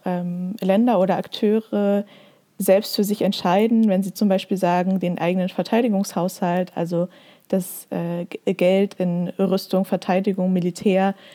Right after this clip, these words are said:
ähm, zu minimieren. Und was das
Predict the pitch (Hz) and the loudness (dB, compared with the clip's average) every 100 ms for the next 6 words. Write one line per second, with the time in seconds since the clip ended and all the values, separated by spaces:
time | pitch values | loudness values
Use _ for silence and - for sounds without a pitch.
0 | - _ _ 185 180 180 180 180 - 208 | -20 _ _ -4 -2 -4 -4 -6 0 2
1 | 202 190 180 185 208 269 320 339 - - | 4 4 2 2 2 0 -2 -6 -18 -20
2 | _ - 208 208 208 208 - _ _ _ | _ 0 2 4 2 0 -6 _ _ _
3 | - - 196 185 190 - - 202 - - | -18 -10 -6 2 2 2 0 0 -2 -6